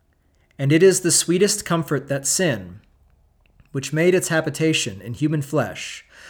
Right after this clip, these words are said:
was condemned in the same human flesh in the person of Christ. Our body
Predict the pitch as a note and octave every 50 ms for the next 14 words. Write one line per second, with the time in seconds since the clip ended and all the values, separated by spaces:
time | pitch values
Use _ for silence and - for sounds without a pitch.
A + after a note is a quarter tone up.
0 | - _ _ C#3 C#3+ - - - D3+ C#3 C#3 F3 F#3 F#3 E3+ D3 C3 C#3 C#3 C#3
1 | D#3+ F3 F#3+ G3 F#3+ F3+ - - E3 D#3+ D#3+ D#3 D3 B2+ D3+ D3+ C#3 C3 A#2+ -
2 | - F3+ E3 B2+ A2 A2 - - - - - - - C3+ C3+ B2+ B2 - B2+ B2
3 | A#2+ - - G2+ F#2+ - - - D3 B2 F#2 - - - - - - - _ _
4 | _ _ _ _ _ _ _ _ _ _ _ _ _ - - - - _ - A#2+
5 | C#3+ D#3+ D3+ D#3 D3 C#3 C3 B2+ B2 B2 C3